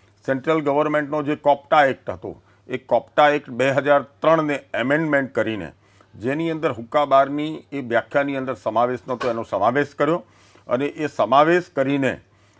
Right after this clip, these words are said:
આવા હુક્કા બાર ચલાવવાવાળાના ત્યાં ઝડપી જપ્તીના પોલીસને અધિકાર આપ્યા અને ત્રણ વર્ષ સુધીની સજા અને પચાસ હજાર રૂપિયા સુધીનો દંડ કરવામાં આવ્યો, જેના કારણે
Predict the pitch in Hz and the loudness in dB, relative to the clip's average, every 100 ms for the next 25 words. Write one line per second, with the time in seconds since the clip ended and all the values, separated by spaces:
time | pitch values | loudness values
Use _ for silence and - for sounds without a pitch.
0 | _ - 127 143 113 101 135 131 143 151 | _ -4 0 0 0 0 2 4 4 2
1 | 139 123 131 135 123 131 139 147 156 - | 0 2 4 4 4 6 4 4 -2 -8
2 | _ _ _ _ 147 127 - _ _ 113 | _ _ _ _ 4 4 0 _ _ -10
3 | 95 127 131 170 170 113 110 - 139 143 | -2 -2 -2 -6 -6 -4 -6 -4 -4 0
4 | 139 117 117 123 131 117 92 113 147 151 | 0 -2 -6 -6 -4 -4 -2 -2 4 6
5 | 147 165 170 185 _ _ _ _ 139 160 | 6 4 0 -2 _ _ _ _ 0 2
6 | 151 87 - _ _ _ 135 156 165 156 | 2 -2 -12 _ _ _ 0 2 2 0
7 | 110 135 143 - 131 120 139 139 117 - | 2 2 2 -6 -10 -6 -6 -6 -8 -6
8 | 123 135 82 - _ _ _ _ - 120 | 2 4 4 -2 _ _ _ _ -6 -4
9 | 139 - 117 165 160 139 135 139 120 135 | -2 -4 2 4 4 2 2 2 0 -4
10 | 135 - 117 123 127 98 110 135 131 131 | -4 -4 -8 -8 -8 -2 -2 -2 -2 0
11 | 135 139 139 165 202 - _ _ _ 104 | 2 4 4 2 -2 -12 _ _ _ -4
12 | 135 160 147 135 139 156 170 156 | -2 -2 2 2 4 2 -2 -4